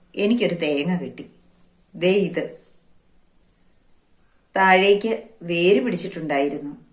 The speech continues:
മുകളിലേക്ക് ഒരു മുകുളവും. തേങ്ങ എന്നോട് ഒരുപാട് കഥകൾ പറഞ്ഞു. അക്കൂട്ടത്തിൽ എനിക്ക്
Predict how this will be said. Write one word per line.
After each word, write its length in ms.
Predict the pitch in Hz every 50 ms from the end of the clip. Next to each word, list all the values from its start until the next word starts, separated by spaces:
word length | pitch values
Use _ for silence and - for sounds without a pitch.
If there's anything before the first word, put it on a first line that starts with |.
| _ _ _ _ _ -
മുകളിലേക്ക് 720 | 156 147 139 156 156 156 156 165 165 160 160 170 165 - - - -
ഒരു 140 | 147 151 151
മുകുളവും. 540 | 151 143 131 120 127 120 123 127 - - - - _ _ _ _ _ _ _ _ _ _ _ _ _ _ _ _ _ _ _ _ _ _ _ _ _ _ _ _ _ _ _ - 247
തേങ്ങ 240 | 247 277 294 370
എന്നോട് 340 | 370 311 233 220 220 208 190
ഒരുപാട് 500 | 180 160 - 175 180 185 185 202 214 240
കഥകൾ 520 | - - 147 123 - 143 143 151 165 165 131
പറഞ്ഞു. 280 | 123 120 - - - - - _ _ _ _ _ _ _ _ _ _ _ _ -
അക്കൂട്ടത്തിൽ 640 | - - 165 156 151 156 156 - 165 156 156 160 - - - _ _ _ _ _ _ _ _ _ _ _ _ _ _ _ _ _ -
എനിക്ക് 480 | 151 156 156 151 156 170 170 165 170